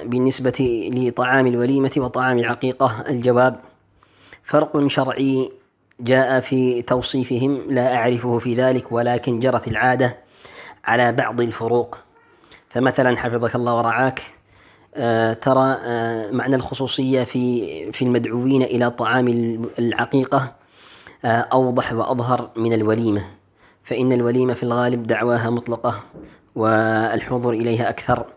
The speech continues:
والدعوة إليها عامة، بينما العقيقة فإنها تنصرف إلى الخاصة،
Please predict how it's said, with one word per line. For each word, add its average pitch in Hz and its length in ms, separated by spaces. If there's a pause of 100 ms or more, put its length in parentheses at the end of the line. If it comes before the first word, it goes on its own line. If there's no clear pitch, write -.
(580)
والدعوة 117 880
إليها 117 340
عامة، 107 420
بينما 117 360
العقيقة 123 580 (560)
فإنها 123 420
تنصرف 127 520
إلى 127 420 (220)
الخاصة، 117 640